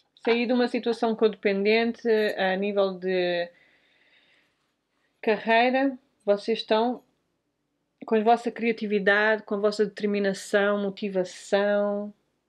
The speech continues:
até uma parceria com alguém e irão alcançar bastante alguém de signo de fogo ou, ou terra, uma boa pessoa para fazer parceria,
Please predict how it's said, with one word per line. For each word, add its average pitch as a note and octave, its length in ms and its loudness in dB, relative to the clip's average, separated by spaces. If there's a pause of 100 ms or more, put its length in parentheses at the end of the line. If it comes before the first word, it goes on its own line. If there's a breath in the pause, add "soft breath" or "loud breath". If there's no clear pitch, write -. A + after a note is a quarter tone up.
(200)
até G3 260 -2
uma G#3 160 0
parceria G3 800 0
com G3+ 200 -2
alguém F3+ 680 0 (1500 soft breath)
e G3 240 2
irão A3+ 460 2 (840)
alcançar G#3 720 2
bastante G3+ 420 0
alguém G3 260 2
de A3 60 -4
signo G#3+ 220 -2
de G3 80 0
fogo G3+ 380 2
ou, F#3+ 200 4
ou F#3 140 0
terra, G3 580 0 (920)
uma F#3+ 200 -4
boa A3 300 8
pessoa G#3 300 0
para G3+ 120 2
fazer G3+ 280 0
parceria, G3 760 -2